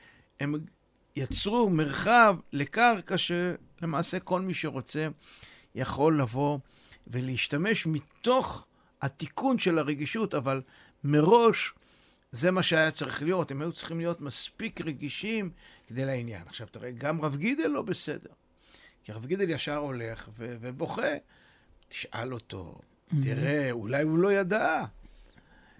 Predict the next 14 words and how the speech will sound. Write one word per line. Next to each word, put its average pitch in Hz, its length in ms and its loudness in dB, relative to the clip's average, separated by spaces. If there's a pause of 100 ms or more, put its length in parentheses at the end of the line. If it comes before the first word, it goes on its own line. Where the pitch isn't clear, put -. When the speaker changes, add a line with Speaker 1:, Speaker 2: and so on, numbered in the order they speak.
(220)
Speaker 1:
ולכן 147 480 0
אולי, 240 680 8 (460)
או 240 120 6
מצד 214 340 6
אחד 180 340 4
אפשר 131 180 4
Speaker 2:
אה. 165 80 6
Speaker 1:
להסתכל - 280 2
על 180 100 4
זה 165 100 0
בצורה 147 360 -2
חיובית, 147 480 0
שהקרקע 139 500 -4
נשארה 123 600 -4